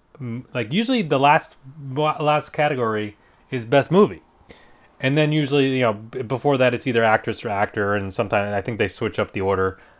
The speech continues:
uh, usually, and sometimes they'll throw a director in there too. Um, but for whatever reason, this time around, they did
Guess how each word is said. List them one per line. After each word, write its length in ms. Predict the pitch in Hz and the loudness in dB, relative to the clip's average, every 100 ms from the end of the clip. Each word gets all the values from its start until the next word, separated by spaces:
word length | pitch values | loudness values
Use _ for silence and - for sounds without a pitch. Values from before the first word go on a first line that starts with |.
| _ | _
uh, 100 | 104 | -8
usually, 440 | 98 101 92 95 95 | -6 -6 -8 -8 -8
and 220 | 92 90 | -10 -8
sometimes 340 | 127 117 101 | -4 -2 -2
they'll 100 | 101 | -2
throw 140 | - 98 | -2 -2
a 60 | |
director 420 | 87 95 92 - | 0 -2 -2 -4
in 120 | 95 92 | -8 -6
there 140 | 90 | -8
too. 280 | - 98 90 - - _ _ - | -8 -10 -10 -14 -20 _ _ -4
Um, 400 | 107 101 98 90 _ _ _ _ _ _ - | -2 -2 -4 -12 _ _ _ _ _ _ -2
but 260 | 135 127 _ _ _ | -2 -2 _ _ _
for 200 | - - | -12 -6
whatever 340 | 151 214 254 214 | 0 2 2 2
reason, 480 | 180 240 220 139 | 2 2 2 0
this 100 | 143 | 0
time 260 | - 175 160 | 0 0 2
around, 460 | 147 160 165 143 120 | 2 4 2 0 -2
they 220 | 131 123 | 0 0
did 400 | 113 131 131 | -2 -2 -2